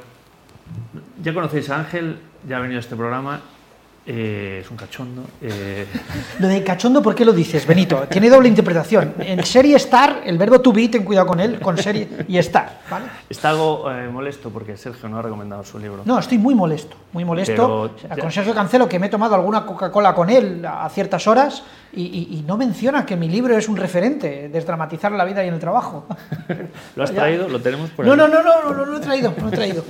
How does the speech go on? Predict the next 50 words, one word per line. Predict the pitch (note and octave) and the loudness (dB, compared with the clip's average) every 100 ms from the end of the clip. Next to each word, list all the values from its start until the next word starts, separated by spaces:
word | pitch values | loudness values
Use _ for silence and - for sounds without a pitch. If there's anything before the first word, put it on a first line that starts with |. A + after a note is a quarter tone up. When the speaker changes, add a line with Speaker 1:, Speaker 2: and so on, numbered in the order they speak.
| F#3 | -8
Speaker 2:
No | F#3 | -2
lo | G#3 | 0
he | |
traído, | G#3+ G#3 A#3+ | 2 4 4
además | G#3 G#3+ F#3+ | 4 0 -4
me, | F#3 | -6
me | F3+ | -4
ha | F#3 | -2
alegrañado | G#3 G3 F#3+ F3+ F#3+ G#3 F#3+ E3+ E3+ | -2 -2 -4 -6 -2 2 2 0 -2
el, | D#3+ E3 | -8 -6
el | D#3 | -6
jefe, | G3+ - | -6 -6
el | F3+ | -6
sheriff | - G#3 F#3+ | -4 -4 -4
de | F3+ | -6
todo | E3 | -8
esto, | F3 F#3+ | -8 -10
que | F#3+ | -12
es | F3 | -10
Alejandro | E3+ F3 F3+ | -10 -8 -8
Guerrero | E3 F3 | -4 -4
pero, | F#3 G#3+ - - - _ | -4 -8 -14 -20 -20 _
y | E3 | -8
me, | D#3 D#3+ | -6 -6
me | E3+ D#3+ | -6 -6
regaña, | D#3 F3 F#3+ G#3+ | -2 -2 0 0
pero | F#3 F3 | -2 -2
porque | E3+ A3 | -2 -2
él | A#3 | -2
sabe | - A#3+ G#3 | 2 4 4
cómo | G3 | 0
regañarme | F3+ D#3+ D#3+ F3+ F3+ | 0 -2 -4 -6 -6
y | D3+ | -4
yo | D#3+ | -4
lo | |
acepto. | D3 C#3 - - - - | -6 -14 -18 -20 -20 -10
Speaker 1:
<laughs> | E3+ - - - F3+ - - - - A#2+ B2 - | -10 -10 -14 -12 -12 -14 -18 -18 -14 -10 -10 -12
Bueno, | C#3 B2+ - D#3+ - D3+ - - - - | -14 -10 -8 -8 -10 -14 -14 -16 -14 -8
Ángel, | A2+ A2+ A#2+ | -6 -6 -6
gracias | A2 A#2 C3 | -4 -4 -6
por, | C3 A#2 G2+ | -4 -4 -2
por | G#2 G#2+ | -6 -6
venir | G#2 A#2 C3 - | -4 -6 -8 -8
otra | B2 G#2+ | -6 -2
Speaker 2:
Un | |
placer. | - D3+ - | 0 -2 -6
Speaker 1:
vez | |
a | A2 | -12
tu | A2+ | -10
casa. | A#2 B2 D3 | -10 -8 -12